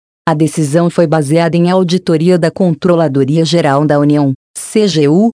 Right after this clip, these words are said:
que identificou falhas graves na divulgação das informações. Segundo a C G U, das vinte e seis entidades analisadas, metade não forneceu dados completos sobre os recursos recebidos e sua aplicação,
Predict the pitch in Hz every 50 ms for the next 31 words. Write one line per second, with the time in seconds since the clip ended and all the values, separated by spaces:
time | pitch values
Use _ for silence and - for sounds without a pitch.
0 | - _ _ _ - - 160 139 165 165 170 - 135 117 - 120 - - 190 190
1 | 196 185 - - 165 156 156 160 156 147 143 139 170 165 165 165 165 160 147 156
2 | 160 156 - 185 185 175 160 185 156 170 160 180 180 180 - - - 156 151 151
3 | 151 151 139 131 202 208 208 208 - 165 160 156 - - - - - 156 127 120
4 | 120 117 - - - _ _ _ _ _ _ _ - - - 214 180 151 165 196
5 | 202 190 180 160 - - 226 208 190 143 156 143 143 156 196 226 233 - _ _
6 | _ 165 156 175 165 160 147 139 165 202 220 214 - 160 143 - - 196 208 208
7 | 170 156 175 180 180 - 160 139 135 143 147 151 135 143 143 131 147 139 139 139
8 | 135 131 131 123 123 131 139 139 135 127 123 123 120 - - - - _ _ _
9 | 185 180 165 - - 175 165 160 160 151 185 180 190 208 208 - - 175 151 156
10 | 156 151 - - - 170 160 147 143 156 151 151 147 143 160 - - - - 160
11 | 151 - 165 170 170 - 156 - - 135 123 139 135 - 147 151 156 147 - 170
12 | 160 151 - - - 165 - 156 147 139 - - 139 135 147 147 139 156 147 135
13 | 147 135 - - 180 165 147 - 170 - 180 170 160 - - - 160 135 123